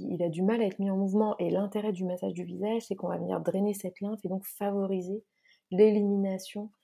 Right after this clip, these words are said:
des toxines. C'est pour ça que je pense que c'est très intéressant de se masser le visage, donc au doigt ou avec un accessoire. Moi, c'est vrai que j'aime bien le roll-on parce que c'est, c'est ultra frais, c'est une pierre qui est très agréable. Ça favorise aussi la pénétration des soins.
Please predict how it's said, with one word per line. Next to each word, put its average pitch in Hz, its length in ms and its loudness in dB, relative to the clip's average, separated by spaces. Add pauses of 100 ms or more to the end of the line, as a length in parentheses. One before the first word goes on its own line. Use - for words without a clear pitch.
(180)
des 190 140 2
toxines. 190 400 -4 (300)
C'est 202 100 0
pour 185 80 -4
ça 208 60 0
que 202 40 -6
je - 60 -12
pense 202 140 -4
que 190 80 -6
c'est - 300 -6
très 214 200 -2
intéressant 196 480 -2
de 196 60 -8
se 190 100 -6
masser 185 240 -6
le 170 80 -10
visage, 196 380 -4 (340)
donc 175 240 -4
au 202 120 6
doigt 202 440 2
ou 208 160 4
avec 185 280 0
un 180 80 -4
accessoire. 190 520 -4
Moi, 190 120 -4
c'est 185 100 -10
vrai 196 80 0
que 185 80 -2
j'aime 180 140 -4
bien 202 120 0
le 202 60 0
roll-on 196 440 2 (440)
parce - 200 0
que 214 200 6
c'est, 180 380 -2
c'est - 160 -4
ultra 180 340 -4
frais, 202 300 -2
c'est 190 140 -8
une 175 100 -6
pierre 190 240 -6
qui - 80 -14
est - 40 -8
très 185 200 -8
agréable. 196 460 -4 (360)
Ça 208 140 -2
favorise 202 520 4
aussi 208 480 -2 (140)
la 185 100 -4
pénétration 180 540 -6
des 180 120 -6
soins. 233 380 -6